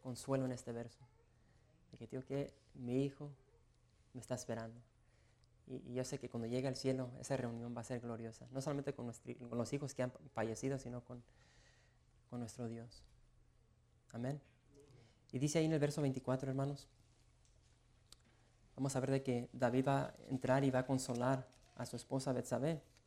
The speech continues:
Y dice en el verso veinticuatro, "Y consoló David a Betsabé su mujer, y llegándose a ella, durmió con ella, y ella le dio a luz un hijo, y llamó su nombre Salomón,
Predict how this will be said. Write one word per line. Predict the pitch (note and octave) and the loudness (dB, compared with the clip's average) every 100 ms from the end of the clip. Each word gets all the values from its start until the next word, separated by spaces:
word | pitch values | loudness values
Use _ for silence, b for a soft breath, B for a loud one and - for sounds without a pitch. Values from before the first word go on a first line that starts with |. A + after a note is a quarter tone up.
| b b b b - | b b b b -4
Y | C#3 | 0
dice | C#3 D#3 | 2 2
en | |
el | C#3 | 2
verso | C#3+ D3 | 2 0
veinticuatro, | C#3 C3+ D#3 D3+ | -2 0 2 4
"Y | |
consoló | D3 D3+ D3 D#3+ | 6 6 8 6
David | F#3+ G3 F3+ G3 | 8 8 10 8
a | D#3 | 8
Betsabé | C#3+ C#3 C3+ D3+ | 6 4 6 6
su | D3+ | 6
mujer, | E3 D3+ C#3+ D3 - - _ - - b b b _ - _ _ - - | 2 4 4 4 -2 -18 _ -20 -20 b b b _ -20 _ _ -16 0
y | D3+ | 6
llegándose | D#3 D3+ E3+ G3+ G3+ G3+ G3 - | 8 10 10 8 8 8 6 6
a | C3+ C3+ | 4 6
ella, | D3+ D#3 D#3+ | 6 6 4
durmió | C#3+ B2+ C3 C#3 | 2 4 4 4
con | C#3+ | 4
ella, | C3 C3+ D#3 - _ b b b _ - | 6 4 0 -8 _ b b b _ 0
y | C#3 | 6
ella | D#3 G3 | 8 8
le | F#3+ C#3+ | 8 6
dio | D3+ E3 | 6 6
a | F3 | 6
luz | D3+ D#3 | 4 0
un | E3 E3+ | 2 4
hijo, | G3+ G3 D3 - _ - b b b b b b | 4 2 -6 -6 _ -20 b b b b b b
y | D3+ | 10
llamó | D3+ D#3+ F#3 | 12 10 8
su | F#3+ | 8
nombre | F3+ F3 F3 | 6 6 6
Salomón, | C#3+ C3+ B2 B2+ C3 | 6 6 6 4 2